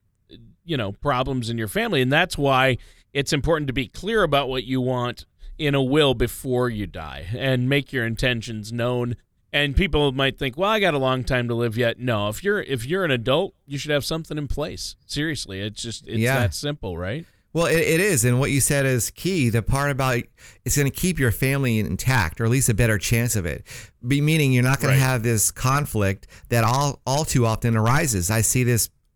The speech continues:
Speaker 2: probably weekly in my office here, where, you know, a person is, uh, having a situation where their, you know, their, their mom and dad passed away, let's say in their eighties, and now there's this debate about who gets what, and, you know, the,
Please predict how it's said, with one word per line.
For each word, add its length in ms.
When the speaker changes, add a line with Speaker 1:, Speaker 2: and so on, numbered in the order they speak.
Speaker 2:
probably 280
weekly 320
in 80
my 100
office 320
here, 300
where, 460
you 100
know, 200
a 40
person 560
is, 460
uh, 140
having 260
a 40
situation 600
where 100
their, 280
you 140
know, 60
their, 140
their 200
mom 260
and 80
dad 220
passed 280
away, 240
let's 160
say 80
in 60
their 140
eighties, 440
and 380
now 240
there's 220
this 200
debate 380
about 260
who 180
gets 200
what, 320
and, 200
you 140
know, 80
the, 240